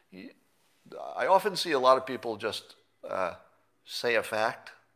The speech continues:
<laughs> but a fact isn't an argument. That's just a fact. All right. Um, no Georgia prediction? Yeah, I'll make a Georgia prediction. Uh, the Democrats will steal that election.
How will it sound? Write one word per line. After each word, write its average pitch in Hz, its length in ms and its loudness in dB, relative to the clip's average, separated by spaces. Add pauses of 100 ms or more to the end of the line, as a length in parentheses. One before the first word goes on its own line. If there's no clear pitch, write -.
(120)
<laughs> - 800 -18
but 135 400 4
a 120 60 -2
fact 202 340 0
isn't 127 260 -4
an 101 200 -10
argument. 104 400 -6 (920)
That's 156 220 -2
just 113 200 -10 (200)
a - 80 -8
fact. - 460 -4 (3000)
All 87 80 -14
right. - 160 -14 (640)
Um, 131 460 10 (1600)
no 135 180 -2
Georgia 160 420 0
prediction? 165 640 -4
Yeah, 160 180 6
I'll 123 140 6
make 151 220 -2
a 135 40 -6
Georgia 101 580 -4
prediction. 101 680 -10
Uh, 101 300 0
the 101 300 -8
Democrats 101 580 -6
will 101 140 -12
steal 101 380 -12
that - 120 -6
election. - 400 -16